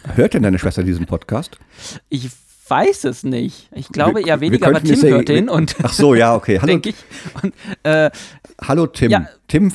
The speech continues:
Speaker 2: reden
Speaker 1: äh,
Speaker 2: wir noch erstmal
Speaker 1: ja.
Speaker 2: weiter über Star Trek und die Geräusche.
Speaker 1: Ah, ja, gut. Ich finde den Soundtrack richtig, richtig gut. Äh, das, äh, hat mir, also, w-, gerade wenn, wenn im, im, äh, im Intro, äh,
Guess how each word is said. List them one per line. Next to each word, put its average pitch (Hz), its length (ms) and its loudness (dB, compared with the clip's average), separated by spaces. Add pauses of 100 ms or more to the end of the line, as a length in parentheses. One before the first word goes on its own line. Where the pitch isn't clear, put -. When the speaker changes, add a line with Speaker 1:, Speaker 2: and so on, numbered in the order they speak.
Speaker 2:
reden 277 220 2
Speaker 1:
äh, - 20 2
Speaker 2:
wir 262 80 2
noch 220 180 -2
erstmal 190 340 0
Speaker 1:
ja. - 40 -4
Speaker 2:
weiter 170 280 2
über 147 220 -2
Star 135 400 -4
Trek 135 260 -6
und 135 200 -8
die 135 80 -6
Geräusche. 123 640 -6
Speaker 1:
Ah, 95 340 0
ja, 101 340 2
gut. - 360 -6 (320)
Ich - 200 0
finde 180 220 2
den 131 220 2
Soundtrack 113 560 0 (180)
richtig, 127 360 -2
richtig 101 280 -4
gut. 101 300 -2
Äh, 92 300 0 (840)
das, - 400 -8
äh, 98 140 0
hat 101 220 -4
mir, 101 180 0
also, 95 200 -2 (380)
w-, 101 220 -10 (120)
gerade 120 320 2
wenn, 117 260 4
wenn 107 140 2
im, 101 460 0
im, 95 540 0
äh, 90 400 -2
im 95 220 -2
Intro, 110 680 0
äh, 90 480 -4